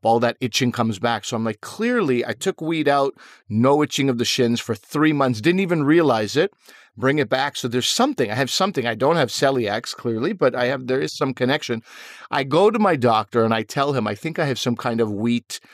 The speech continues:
like a mild wheat intolerance." And he said, "That's not really a thing." Buddy, I didn't tell you I believe in ghosts, okay? I told you that I used my own body to find something about myself. And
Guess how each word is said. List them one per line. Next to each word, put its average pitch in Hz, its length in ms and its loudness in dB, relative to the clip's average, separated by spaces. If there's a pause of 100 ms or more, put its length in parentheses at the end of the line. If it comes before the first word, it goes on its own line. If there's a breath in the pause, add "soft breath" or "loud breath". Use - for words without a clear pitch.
(240 soft breath)
like 123 140 -2
a 131 60 0
mild 151 520 4
wheat 135 280 0
intolerance." 123 800 0
And 120 160 -2
he 180 220 -2
said, 127 440 2 (540 soft breath)
"That's 127 320 -4
not 110 160 0
really 110 260 0
a 98 80 -4
thing." 101 300 -2 (1800 loud breath)
Buddy, 180 280 2
I 175 80 4
didn't 240 160 2
tell 233 100 4
you 220 140 4
I 175 80 6
believe 156 380 2
in 143 180 2
ghosts, - 720 0
okay? 143 260 0
I 151 80 0
told 196 300 2
you 175 320 6
that 143 160 0
I 147 60 0
used 151 340 0
my 151 180 2
own 214 240 4
body 143 480 2
to - 160 -4
find 165 380 0
something 160 360 0
about 127 280 2
myself. 127 400 2
And 135 100 0